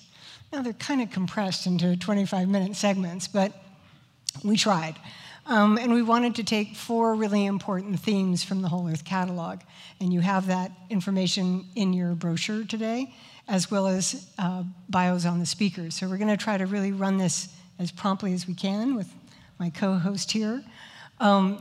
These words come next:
one other thing, I, Stuart mentioned the after party, and just wanna make sure everyone is thinking about making plans to come over at the end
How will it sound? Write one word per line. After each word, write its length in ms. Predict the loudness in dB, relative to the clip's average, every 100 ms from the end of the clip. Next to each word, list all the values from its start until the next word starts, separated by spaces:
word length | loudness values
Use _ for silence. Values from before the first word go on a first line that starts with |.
| -2
one 220 | 2 2 2
other 160 | 0
thing, 420 | 0 2 2 0
I, 140 | -4 -2
Stuart 340 | -2 -2 -2
mentioned 340 | 0 2 2 0
the 40 |
after 240 | 0 -2 -4
party, 440 | 0 0 0 0
and 180 | -2 -2
just 160 | -2 0
wanna 180 | 2
make 200 | 2 0
sure 180 | -2 -2
everyone 400 | -2 -2 -2 0
is 220 | -2 -2
thinking 340 | -2 -2 0 0
about 500 | 2 0 0 -4 -4
making 300 | -2 -2 -2
plans 500 | 0 2 0 -2 -6 -14 -20 -12
to 100 | -8
come 200 | -4 0
over 220 | 2 2 -2
at 120 | -2
the 160 | 0
end 320 | 2 2 0